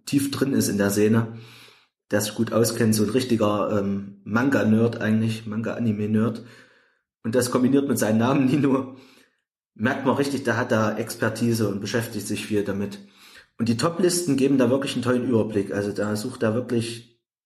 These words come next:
ähm, Perlen raus aus der ganzen Anime-Kultur, ähm,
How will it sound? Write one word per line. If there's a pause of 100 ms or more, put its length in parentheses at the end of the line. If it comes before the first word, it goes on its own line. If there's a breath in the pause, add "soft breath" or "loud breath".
(240)
ähm,
Perlen
raus
aus
der
ganzen
Anime-Kultur, (680 loud breath)
ähm,